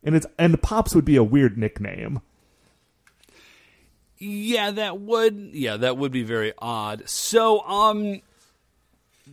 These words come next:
Speaker 2: they enter the fight. Now, it's Nezrangers versus Mega Rangers, and the Mega Rangers are like, "You can't beat us!" And it's just like, "Man, guys, it very
Speaker 1: Actually,
Speaker 2: much definitely
Speaker 1: yeah,
Speaker 2: seems
Speaker 1: just did a
Speaker 2: super
Speaker 1: minute
Speaker 2: duper
Speaker 1: ago.
Speaker 2: seems like they can."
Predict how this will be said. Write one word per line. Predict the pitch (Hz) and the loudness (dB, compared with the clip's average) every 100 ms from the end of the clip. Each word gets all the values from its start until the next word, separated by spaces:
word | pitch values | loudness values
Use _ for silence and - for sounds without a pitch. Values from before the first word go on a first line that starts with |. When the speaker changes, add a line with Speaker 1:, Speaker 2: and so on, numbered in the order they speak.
| 151 | -12
Speaker 2:
they | 156 233 247 | -2 -2 0
enter | 330 277 | 0 0
the | 285 | -2
fight. | - - 135 147 | -2 2 2 2
Now, | 156 156 | 0 -2
it's | 147 | -2
Nezrangers | 240 208 214 202 190 | -6 -6 -6 -6 -6
versus | 151 160 156 127 | -8 -10 -8 -8
Mega | 139 131 123 | -8 -6 -6
Rangers, | 113 110 110 123 117 | -6 -6 -6 -6 -8
and | - 180 | -6 -6
the | |
Mega | 185 208 185 | -4 -4 -4
Rangers | 185 180 151 135 | -4 -4 -4 -4
are | |
like, | 151 123 - | -2 -4 -4
"You | 320 | -4
can't | 202 233 202 147 | -2 -4 -4 -6
beat | 175 196 214 | -4 0 2
us!" | 254 254 196 | 2 0 -2
And | 151 | -6
it's | 143 | -6
just | 151 | -6
like, | 160 135 | -4 -4
"Man, | 117 127 120 | 0 0 0
guys, | 110 117 117 | 0 0 0
it | 135 | -6
very | 107 131 123 123 | -4 0 2 2
Speaker 1:
Actually, | 180 202 | 4 6
Speaker 2:
much | 156 | 6
definitely | 131 123 90 107 | 4 2 0 -2
Speaker 1:
yeah, | 123 | -6
Speaker 2:
seems | - 123 113 | -6 -6 2
Speaker 1:
just | 170 123 123 | 2 2 0
did | 98 87 | -2 -2
a | - | -6
Speaker 2:
super | - 117 - 160 | 0 4 4 4
Speaker 1:
minute | 139 - | 0 -2
Speaker 2:
duper | |
Speaker 1:
ago. | 123 | -4
Speaker 2:
seems | 120 120 | -4 -6
like | 107 | -8
they | - 104 | -8 -8
can." | - 104 95 92 | -6 -6 -6 -10